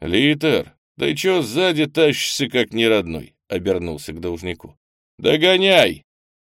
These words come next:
А босс остался позади, и можно стало ехать свободно троим в ряд. «Пока я в мэрии закрою вопрос с твоим приговором, можешь повидаться с семьей. Только не расслабляйся сильно.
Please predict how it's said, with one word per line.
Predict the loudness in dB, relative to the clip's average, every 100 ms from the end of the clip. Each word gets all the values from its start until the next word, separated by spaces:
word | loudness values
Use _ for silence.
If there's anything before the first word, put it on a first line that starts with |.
| _ _
А | -6 -4
босс | -4 -6
остался | -10 -12 -12 -10 -8
позади, | -4 -2 -2 -4 -4 -6
и | -6 -6
можно | -4 -4 -6 -12
стало | -4 -4 -2
ехать | -2 -4 -6 -10
свободно | -8 -8 -6 -8 -8 -10
троим | -6 -6 -6 -8
в |
ряд. | -12 -14 _ _ _ _ _ _ _
«Пока | 2 2 2
я | 4 4
в | 2
мэрии | 0 2 4 2
закрою | 0 -2 0 0 0
вопрос | 0 -2 0 0 0 -2
с |
твоим | -2 2 2 2
приговором, | 0 0 0 0 2 2 0 -4 -14 _
можешь | -6 0 0 -2
повидаться | -4 -2 2 2 2 0 -6
с | -4
семьей. | -2 -2 -2 -2 -4 -6 _ _ _ -4
Только | -4 0
не | 2
расслабляйся | 2 2 2 2 4 2 2 0 -6
сильно. | -4 -6 -6 -14